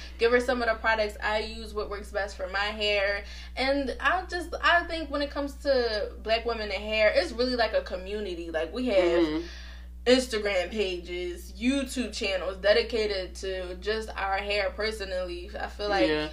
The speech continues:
Speaker 1: black women
Speaker 2: but
Speaker 1: hair need, like, a Instagram of its own.
Speaker 2: Yeah, and I,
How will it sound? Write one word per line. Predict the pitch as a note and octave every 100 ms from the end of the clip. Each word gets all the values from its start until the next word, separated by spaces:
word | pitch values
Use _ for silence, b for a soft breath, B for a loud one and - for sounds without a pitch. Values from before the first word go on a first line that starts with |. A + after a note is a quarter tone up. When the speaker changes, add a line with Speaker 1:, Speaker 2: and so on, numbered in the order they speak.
| -
Speaker 1:
black | G3 G#3
women | F3 E3+ E3+
Speaker 2:
but | D#3
Speaker 1:
hair | D#3 F#3+
need, | F#3+
like, | F3+ F3
a | E3+ E3 - -
Instagram | G#3 - G3+ G3 F#3+
of | F3+
its | F3 E3+
own. | G#3 G3+ F3+ F#3+ -
Speaker 2:
Yeah, | G#3+ G3 G3+ F#3+ F3+
and | F#3+
I, | G#3